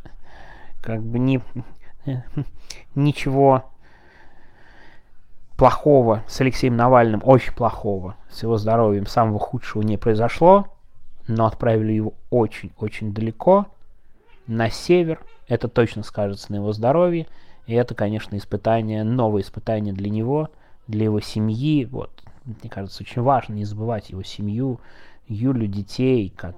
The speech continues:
да, родителей, которые как бы вот со всем этим живут.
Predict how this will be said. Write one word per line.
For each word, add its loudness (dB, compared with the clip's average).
да, -6
родителей, -4
которые -2
как -8
бы -6
вот -14
со 4
всем 2
этим 0
живут. -2